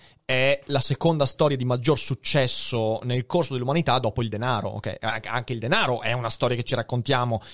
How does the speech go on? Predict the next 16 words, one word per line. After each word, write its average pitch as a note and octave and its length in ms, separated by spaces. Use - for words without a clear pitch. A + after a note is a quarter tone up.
Prova C#3 200
ad A#2+ 40
andare A#2 180
nella A2+ 120
foresta A#2 460
e B2 80
scambiare A#2+ 360
cento B2 340
euro A#2 220
con A#2 140
una A2+ 120
banana. G#2 520
La A2+ 80
scimmia C3+ 360
ti - 120
ammazza, A2 580